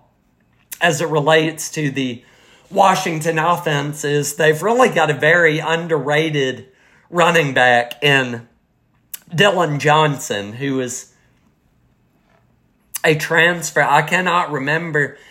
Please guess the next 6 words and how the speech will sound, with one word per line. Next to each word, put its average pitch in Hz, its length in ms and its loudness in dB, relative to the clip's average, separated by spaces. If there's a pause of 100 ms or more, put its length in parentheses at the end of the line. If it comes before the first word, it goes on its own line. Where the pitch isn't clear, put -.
(120)
exactly 160 840 2
where 156 440 2
he 147 200 -8
transferred 147 1080 -6 (240)
from, 151 720 0 (400)
but 151 640 2